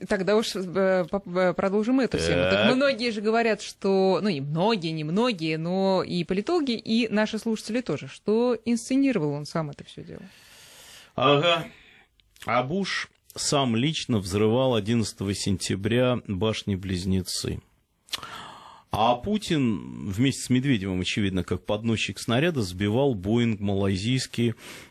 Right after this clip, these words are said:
Speaker 2: м, на Донбассе. А я уж про-, не говорю даже про дома в Москве и прочих местах. Когда я слышу, он сам все инсценировал,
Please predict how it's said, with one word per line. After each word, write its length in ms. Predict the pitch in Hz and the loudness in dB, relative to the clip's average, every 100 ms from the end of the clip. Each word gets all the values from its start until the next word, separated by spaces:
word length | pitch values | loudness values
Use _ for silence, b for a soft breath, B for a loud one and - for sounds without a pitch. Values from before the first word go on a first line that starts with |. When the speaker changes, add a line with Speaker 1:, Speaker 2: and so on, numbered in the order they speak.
| _ | _
Speaker 2:
м, 260 | 80 87 92 | 0 2 2
на 120 | 101 | 2
Донбассе. 920 | 104 98 87 82 - - - - - - | 0 -2 -4 -6 -8 -8 -8 -10 -14 -12
А 100 | - | -6
я 140 | 98 113 | -2 -2
уж 120 | 104 | -2
про-, 140 | - | -4
не 140 | 101 101 | -2 0
говорю 360 | 104 110 123 | 2 2 2
даже 600 | 117 101 101 92 101 95 | 0 0 0 0 0 -2
про 280 | 87 98 98 | -4 -2 -2
дома 340 | 92 95 95 95 | 0 -2 0 -2
в 100 | 90 | -2
Москве 580 | 92 - - 104 127 104 | -4 -4 -4 0 2 0
и 200 | 92 92 | -2 -4
прочих 500 | - 95 95 - - | -4 -2 -2 -4 -4
местах. 360 | 92 - - B B B B | -4 -4 -12 B B B B
Когда 200 | 139 208 | 0 2
я 60 | |
слышу, 360 | 175 180 165 - | 2 -2 -4 -4
он 240 | - 131 | 0 0
сам 320 | 127 135 120 95 | 0 -2 -2 -2
все 280 | - 110 | -2 0
инсценировал, 1080 | 92 87 - - 101 117 185 190 92 - - | 0 -4 -10 -6 -2 2 2 0 -2 -6 -14